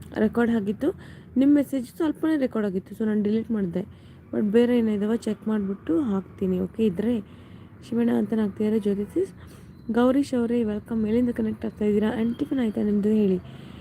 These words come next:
ರೂಪಾ ತಂಗಿ ನನ್ನ ಕ್ಲಿಪ್ ಹಾಕಿ. ಹ್ಮ್. ಏನ್ ತಿಂಡಿ ಸಿಸ್? ತಿಂಡಿ ಉಪ್ಪಿಟ್ಟು ಸಿಸ್. ನಿಮ್ಮ ಮನೇಲಿ ಎಂತ ತಿಂಡಿ?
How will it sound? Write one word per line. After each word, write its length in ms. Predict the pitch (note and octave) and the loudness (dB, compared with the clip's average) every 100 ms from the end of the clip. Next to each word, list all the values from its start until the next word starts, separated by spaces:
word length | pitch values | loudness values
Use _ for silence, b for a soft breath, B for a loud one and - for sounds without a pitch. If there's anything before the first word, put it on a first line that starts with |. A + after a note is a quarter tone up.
| B B - | B B -4
ರೂಪಾ 360 | A#3+ C4 - G#3+ | -2 -2 -2 -4
ತಂಗಿ 420 | G#3+ G#3 G#3 A3 | 0 0 2 2
ನನ್ನ 280 | F3 F3 G3 F#3+ | 2 0 0 -2
ಕ್ಲಿಪ್ 320 | F3+ F#3 - E3 | -2 -4 -4 -6
ಹಾಕಿ. 540 | E3+ - G#3 G#3 F3+ | -6 -2 2 4 2
ಹ್ಮ್. 540 | - G#3+ G#3 G3 E3+ - - B B B B C4 | 0 0 2 4 2 -4 -16 B B B B 0
ಏನ್ 220 | C#4 A#3+ | 2 2
ತಿಂಡಿ 220 | A#3+ A#3 | 2 2
ಸಿಸ್? 240 | A#3 A3+ - B B B - | 0 -2 -6 B B B 0
ತಿಂಡಿ 260 | C#4 C#4+ | 4 4
ಉಪ್ಪಿಟ್ಟು 400 | C4+ A#3 C4+ B3+ | 4 2 -2 -2
ಸಿಸ್. 480 | A#3+ A#3+ A#3+ - - | -2 -4 -4 -14 -6
ನಿಮ್ಮ 180 | A3+ A#3+ | -2 2
ಮನೇಲಿ 340 | A#3 A3 G#3+ | 2 2 0
ಎಂತ 140 | G3 G3 - | -2 -4 -4
ತಿಂಡಿ? 320 | G3+ G3 | 0 2